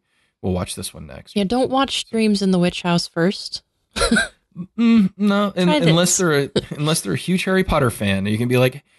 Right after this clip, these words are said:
Speaker 1: "Have you ever seen Ron Weasley get chased by a witch?"
Speaker 2: <laughs>
Speaker 1: I mean, well, oh, whoops. <laughs> I guess you, I guess you have. But in,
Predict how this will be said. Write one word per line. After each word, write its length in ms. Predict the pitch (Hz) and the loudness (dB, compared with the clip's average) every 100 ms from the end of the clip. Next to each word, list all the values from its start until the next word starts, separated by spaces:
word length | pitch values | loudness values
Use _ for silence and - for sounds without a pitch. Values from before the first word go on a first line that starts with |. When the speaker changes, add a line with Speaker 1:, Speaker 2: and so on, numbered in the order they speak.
| _ - | _ -4
Speaker 1:
"Have 80 | 120 | 0
you 160 | 190 | 2
ever 220 | 247 190 | 2 2
seen 380 | 139 - 165 131 | 0 0 2 2
Ron 340 | 131 156 151 117 | 2 2 0 0
Weasley 480 | 135 180 - 269 | -2 -2 -4 -6
get 160 | 226 - | -6 -8
chased 340 | - 151 - | -4 -4 -4
by 140 | - 131 | -2 0
a 120 | 107 | 0
witch?" 540 | 110 113 180 269 - | -2 -2 -2 -6 -4
Speaker 2:
<laughs> 200 | 240 - 392 339 | -2 0 0 0
Speaker 1:
I 80 | 117 | 0
mean, 220 | 113 95 | 0 -4
well, 340 | 113 107 110 113 _ - | -4 -2 -2 -6 _ -6
oh, 220 | 101 - | -6 -6
whoops. 340 | - 110 - - - _ | -4 -4 -4 -14 -20 _
<laughs> 180 | _ 226 202 359 381 - 311 - | _ -4 0 0 0 0 -2 -2
I 60 | 123 | -2
guess 340 | 101 98 - | 0 0 2
you, 140 | 113 127 | 0 0
I 120 | 113 | -2
guess 320 | 104 95 - | -2 -4 -6
you 80 | 107 | -6
have. 440 | 104 113 95 98 _ _ _ _ _ _ _ | -2 -2 -2 -8 _ _ _ _ _ _ _
But 360 | 117 123 131 - | -6 0 2 2
in, 180 | 127 | -2